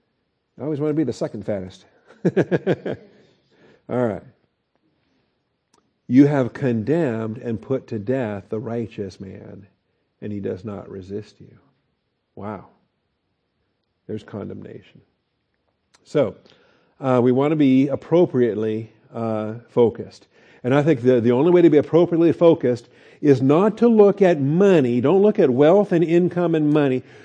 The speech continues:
Don't look at earthly finances as being the primary issue that then has a secondary application by way of illustration or analogy or comparison.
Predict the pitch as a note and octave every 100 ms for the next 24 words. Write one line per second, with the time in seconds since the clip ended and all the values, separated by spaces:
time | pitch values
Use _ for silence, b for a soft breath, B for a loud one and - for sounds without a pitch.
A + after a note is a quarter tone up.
0 | B - C3+ E3+ G#3+ G3+ G3+ G3 F3+ D#3
1 | - - G3+ A#3 G#3+ F#3+ C#3+ D#3 C#3+ C3
2 | C3 B2 A2 C3 C3+ C#3 A#2+ C3+ D#3+ D3
3 | C3 - F3 F#3+ E3 C#3+ C3+ C3+ B2+ -
4 | B2+ B2 B B B C#3 C3 D#3 F3+ D#3
5 | D#3 C#3+ C#3 C3 - b - D3 - F#3+
6 | E3+ F3 D3+ D3+ D3 D3+ C#3 C#3 C3 C3
7 | - D#3 C#3+ - C3 A#2+ C3 B2+ C#3 C3+
8 | C3 A#2+ b b - B2+ A#2+ A2+ - D3+
9 | D#3+ D3 D#3 D3 C#3+ B2+ A#2+ A#2 B2+ C3+
10 | C3+ B2 A2+ B2+ C3 B2 A#2+ A#2 A2 A#2+
11 | G2+ A#2 G2 - - -